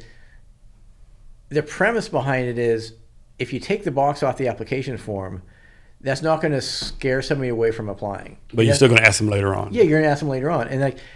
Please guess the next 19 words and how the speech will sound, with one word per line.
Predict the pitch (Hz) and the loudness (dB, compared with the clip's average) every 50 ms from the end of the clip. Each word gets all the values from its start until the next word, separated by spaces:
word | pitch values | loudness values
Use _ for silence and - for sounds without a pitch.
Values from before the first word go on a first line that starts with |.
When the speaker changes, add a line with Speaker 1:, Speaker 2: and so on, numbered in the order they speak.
| - - | -10 -2
Speaker 1:
that's | 147 170 202 - | 2 2 2 4
why | 202 190 156 | 4 4 4
it | 147 | 4
sounds | 147 - 208 269 302 277 | 4 2 2 2 4 2
like | 254 170 | 2 2
it's | 165 151 - | 2 0 -2
a | 131 | 0
good | 127 135 123 | -2 0 0
ide-, | 123 113 120 - - - | 0 -2 -2 -8 -6 -2
idea. | 123 117 110 113 110 107 110 113 - - - - - - - - - - | -2 -2 0 0 -2 -2 -2 -4 -6 -12 -20 -20 -20 -20 -20 -20 -20 -10
And | - 139 | -2 -2
the | 143 | -2
funny | - - 208 220 202 | 2 2 2 2 2
thing | 190 190 165 151 | 0 0 0 2
is, | 147 139 131 127 131 - - - - - - - - _ - - - | 0 0 0 -4 -6 -12 -20 -20 -20 -20 -20 -20 -20 _ -20 -20 -6
I | - 131 | 0 2
was, | 143 156 156 151 147 - | 2 4 4 2 0 -2
when | 143 147 147 | -4 0 2
I, | 147 143 139 - | 2 2 2 0